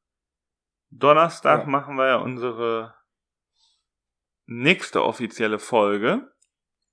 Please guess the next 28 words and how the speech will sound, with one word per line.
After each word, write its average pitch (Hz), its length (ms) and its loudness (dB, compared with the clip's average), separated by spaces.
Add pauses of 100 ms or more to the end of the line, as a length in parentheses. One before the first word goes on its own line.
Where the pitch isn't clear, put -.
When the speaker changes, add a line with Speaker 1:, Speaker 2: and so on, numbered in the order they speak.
(1040)
Speaker 2:
Genau. 107 520 -8 (1000)
Speaker 1:
Ja, 104 320 -6
Thema 147 380 0
hatten 135 180 -6
wir 120 80 0
ja 117 80 0
schon 110 240 -10
gesagt. 139 540 0
Freizeitpark-Shows 127 1300 -4
im 113 320 -12
Wandel 110 460 -4
der 101 180 -10
Zeit 190 680 0
mit 120 240 -12
unserem 110 300 -10
Gast 110 360 -2
Marc 98 300 -8
Staudinger. 170 680 0
Wie 123 40 -8
gesagt, 120 240 -6
ihr 113 100 -8
könnt 120 180 -8
uns 113 160 -12
gerne 120 260 0
auch 107 80 -6
noch 92 180 -8
Fragen 170 560 -6
schicken. 170 580 -8